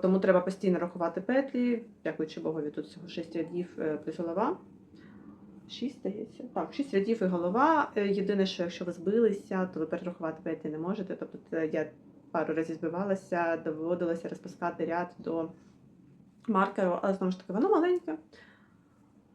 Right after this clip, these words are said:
Тіло є, зараз буду в'язати крила, ще дам відгук на червону пряжу. Сподіваюся, червоною пряжею буде значно легше, е,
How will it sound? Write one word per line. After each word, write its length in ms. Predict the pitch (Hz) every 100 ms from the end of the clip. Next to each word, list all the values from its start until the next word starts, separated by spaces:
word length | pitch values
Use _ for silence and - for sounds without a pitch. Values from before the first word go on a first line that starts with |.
| _ _ _ - -
Тіло 240 | 262 214
є, 320 | 185 202 294
зараз 280 | 285 254 220
буду 180 | 202 190
в'язати 400 | 202 202 190 202
крила, 600 | 196 226 233 247 254 247
ще 360 | - - 220 208
дам 500 | 185 196 185 185 180
відгук 360 | 185 185 185
на 120 | 190
червону 580 | 190 196 190 170 165 165
пряжу. 500 | 165 180 175 226 233
Сподіваюся, 540 | - - 190 202 196 190
червоною 480 | 196 196 196 190
пряжею 340 | 190 185 190 185
буде 180 | 185 185
значно 400 | 196 190 - 185
легше, 400 | 185 185 - 180
е, 360 | 175 175 180